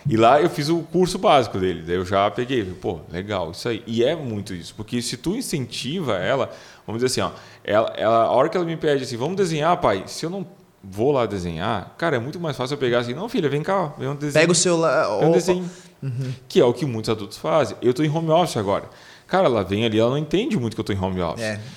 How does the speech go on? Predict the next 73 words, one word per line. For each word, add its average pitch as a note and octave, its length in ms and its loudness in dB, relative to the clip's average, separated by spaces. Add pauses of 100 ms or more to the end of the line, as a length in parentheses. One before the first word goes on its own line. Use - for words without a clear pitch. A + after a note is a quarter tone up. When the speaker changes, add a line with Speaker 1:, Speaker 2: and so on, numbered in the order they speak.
(280)
Speaker 1:
Então A2+ 200 6
eu C#3+ 120 8
tento, C#3+ 260 0
assim, D3+ 160 -4
de C3 100 -6
manhã C3+ 440 2
sempre D#3+ 280 -2
tá E3+ 140 2
com E3+ 220 -2
ela D#3+ 280 4
um E3+ 40 0
pouquinho, D#3+ 440 -2
às D3 100 4
vezes B2 160 0
não, D#3 460 4
né? D3 200 2
Às D3 60 6
vezes A#2+ 160 0
ela B2 120 4
desce A#2 160 2
pro B2+ 80 -10
parquinho, C3+ 500 -4
enfim. D#3 220 -6 (400)
Mas A2+ 140 -2
quando E3 220 2
ela G3+ 100 2
me D3+ 80 -2
chama C3 160 -2
pra C3+ 100 -10
uma B2 140 -2
coisa, A#2+ 240 0
eu B2 40 -4
sou B2 140 -6
intenso B2 480 -6
com C#2+ 100 -10
ela. A1+ 160 -12 (160)
Intenso. A#2 600 -2
Speaker 2:
É B2+ 80 6
muito C3 140 0
Speaker 1:
Ali, D3 100 2
Speaker 2:
sobre D#3 240 2
Speaker 1:
ó. - 20 -4
Speaker 2:
tirar D3 320 4
a - 40 6
responsabilidade C#3 1040 0
também, A#2+ 200 -6 (160)
Speaker 1:
É, C3+ 40 -4
cara. - 0 -
Speaker 2:
talvez, B2+ 400 2
né? C3 160 0
Porque D3+ 380 2
é D#3 80 4
muito F#3+ 340 2
mais D#3 300 2
fácil C3+ 300 0
tu C#3+ 60 -6
dar C3 140 4
um C3 80 0
celular A2+ 400 2
pra A#2 100 -8
uma A#2 60 -6
criança, D3+ 600 0
dar A2+ 120 0
um A#2+ 120 -2
computador, C#3+ 640 2
enfim, C#3+ 380 -2
ou D3 100 4
botar B2+ 240 2
alguma A#2+ 180 -2
coisa B2 160 -4
pra B2 100 -2
ela B2+ 40 0
assistir, C#3 480 -2